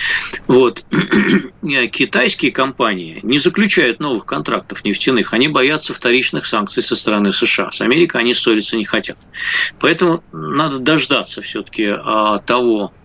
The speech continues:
сколько в реальности мы сможем продавать в случае нефтяного эмбарго со стороны Западной Европы, ну, вообще Европы и Америки, и потом уже подвести баланс. Э, я не думаю, что всё-таки наш нефтяной экспорт станет нулевым,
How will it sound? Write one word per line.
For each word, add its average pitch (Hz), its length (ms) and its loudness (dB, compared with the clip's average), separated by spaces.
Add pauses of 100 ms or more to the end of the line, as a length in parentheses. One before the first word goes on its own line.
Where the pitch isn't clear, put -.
(280)
сколько 120 420 2
в 104 100 0
реальности 107 600 0
мы 104 120 -6
сможем 98 380 -4
продавать 107 480 0
в - 40 -4
случае 107 380 2
нефтяного 104 500 2
эмбарго 101 400 2
со 104 160 0
стороны 104 400 0
Западной 101 480 2
Европы, 104 460 2 (320)
ну, 139 160 4
вообще 113 360 0
Европы 101 520 0 (440)
и 113 120 4
Америки, 113 600 2 (500)
и 160 140 4
потом 160 360 0
уже 123 180 0
подвести 107 460 2
баланс. 107 640 -4 (140)
Э, 117 420 0
я 139 260 2
не 165 120 2
думаю, 147 320 2
что - 180 -2
всё-таки 123 360 0
наш 117 260 -2
нефтяной 117 440 2
экспорт 104 300 -2
станет 107 400 -2
нулевым, 147 480 2